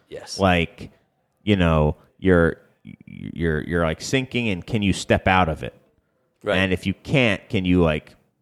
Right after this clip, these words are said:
Speaker 2: wedge yourself out of it, crawl out of it, or, like, what do
Speaker 1: Right.
Speaker 2: you do?
Speaker 1: Or h-, knowing, like, I'm, I'm sinking in right now because it's not moving forward the way I thought it was.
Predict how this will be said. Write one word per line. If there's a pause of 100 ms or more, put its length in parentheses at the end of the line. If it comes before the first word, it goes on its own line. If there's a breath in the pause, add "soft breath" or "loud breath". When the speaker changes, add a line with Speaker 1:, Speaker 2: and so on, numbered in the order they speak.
(420)
Speaker 2:
wedge
yourself
out
of
it,
crawl
out
of
it,
or,
like,
what
do
Speaker 1:
Right.
Speaker 2:
you
do? (380 soft breath)
Speaker 1:
Or
h-,
knowing,
like,
I'm,
I'm
sinking
in
right
now
because
it's
not
moving
forward
the
way
I
thought
it
was.